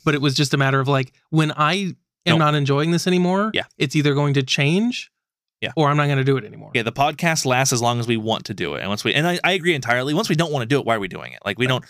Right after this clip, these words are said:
Speaker 2: I mean, like
Speaker 1: This isn't our job.
Speaker 2: No, and I, it, I mean, we spend easily between four and six hours a week working on this, like, depending on, like, this recording session usually takes,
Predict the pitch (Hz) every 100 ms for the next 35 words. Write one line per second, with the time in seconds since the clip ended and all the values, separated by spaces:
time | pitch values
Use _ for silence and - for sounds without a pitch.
0 | - - - 147 139 117 - - _ -
1 | 156 160 160 156 147 143 131 135 - _
2 | 302 160 127 131 151 156 156 160 170 -
3 | 165 165 214 - 190 160 139 151 147 135
4 | 123 110 110 _ _ _ _ - 127 139
5 | 120 - 143 127 139 131 123 107 101 110
6 | 101 101 90 92 90 - - 98 - 117
7 | 107 104 98 98 92 110 117 - 113 110
8 | 113 107 110 110 127 127 120 107 107 -